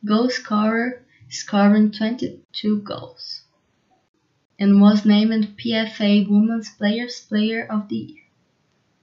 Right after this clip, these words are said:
In October twenty twenty, Miedema became the first player to score fifty goals in the W S L,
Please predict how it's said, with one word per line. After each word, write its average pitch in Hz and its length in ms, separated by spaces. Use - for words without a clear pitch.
In 208 100
October 262 640
twenty 214 360
twenty, 202 400
Miedema 208 580
became 208 320
the 202 140
first - 380
player 214 320
to 208 200
score 202 580
fifty 254 460
goals 208 380
in 208 160
the 208 340
W 202 280
S 202 220
L, - 160